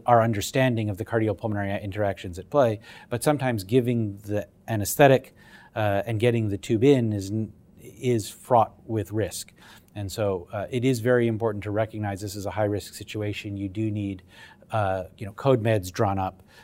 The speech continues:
Um, if you're in an ecmo center, it's not unusual that you'll have your ecmo circuit nearby. You'll make sure a surgeon is available in case a patient crashes. Hopefully, you know, that's over preparation and you don't need that very often,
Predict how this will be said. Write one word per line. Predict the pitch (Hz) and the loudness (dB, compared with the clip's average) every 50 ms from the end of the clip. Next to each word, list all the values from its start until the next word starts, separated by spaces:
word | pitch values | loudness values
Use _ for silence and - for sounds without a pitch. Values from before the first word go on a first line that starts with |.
| - - - | -20 -12 -8
Um, | - 90 90 90 90 - | -6 -6 -6 -6 -8 -10
if | - 110 - - | -10 -10 -6 -4
you're | 110 104 | -2 -2
in | 101 95 98 | -2 -2 -2
an | 110 120 | -4 -4
ecmo | - - 117 107 | -4 -4 -6 -6
center, | - - - 101 - 113 | -6 -6 -6 -6 -4 -6
it's | 95 92 - | -6 -6 -6
not | - 107 101 98 | -4 -4 -4 -4
unusual | 101 98 101 101 104 101 104 101 98 95 98 92 | -4 -4 -6 -6 -6 -6 -6 -4 -4 -4 -4 -4
that | 95 92 95 98 104 | -4 -6 -6 -6 -8
you'll | 101 92 92 | -6 -6 -6
have | 92 101 98 90 90 - - | -6 -6 -8 -8 -10 -14 -14
your | - 104 98 | -8 -4 -2
ecmo | 107 107 - 113 104 98 | -2 -2 -2 -4 -4 -4
circuit | - - 104 95 - 104 - - - - _ _ - - _ _ - | -4 -6 -6 -6 -6 -10 -10 -12 -16 -20 _ _ -20 -20 _ _ -10
nearby. | 110 104 101 92 104 98 101 | -8 -8 -4 -2 0 0 0
You'll | 101 98 95 98 92 | 0 -2 -4 -6 -8
make | 98 92 - | -8 -10 -10
sure | - 107 95 | -10 -10 -8
a | 90 | -8
surgeon | - - 104 101 95 101 98 95 92 - - - - - | -8 -6 -6 -6 -6 -8 -10 -10 -12 -16 -20 -20 -20 -16
is | - 98 98 | -12 -10 -8
available | 98 92 104 104 104 101 95 90 98 92 92 | -4 -2 0 0 0 0 0 -2 -4 -6 -6
in | 92 90 | -8 -10
case | - 110 98 - - | -10 -10 -8 -8 -10
a | 92 | -12
patient | - 104 92 - - 85 - | -12 -12 -12 -12 -14 -18 -16
crashes. | - 104 98 98 - - 98 98 - - _ - - - - - - - - | -14 -12 -10 -10 -10 -12 -16 -18 -20 -20 _ -20 -20 -20 -20 -20 -20 -6 2
Hopefully, | - 165 123 - - 139 123 117 107 101 - - - _ _ - | 4 4 4 4 2 0 2 2 0 0 -4 -10 -18 _ _ -16
you | 104 | -14
know, | 98 95 | -6 -4
that's | 107 113 - - | -4 -4 -2 2
over | 147 139 120 131 120 | 2 2 4 2 0
preparation | - - 123 110 - 107 113 139 143 - - 113 104 107 | 2 2 2 2 4 4 4 4 4 2 0 -2 -2 -2
and | 104 | -2
you | 104 104 | -2 0
don't | 113 117 101 | 0 -2 -2
need | 110 120 110 | -2 -4 -2
that | 101 113 104 92 | -2 -4 -2 -2
very | 110 107 104 98 | -2 -2 0 0
often, | - 117 117 113 - 104 87 85 | 2 2 2 2 0 -4 -10 -12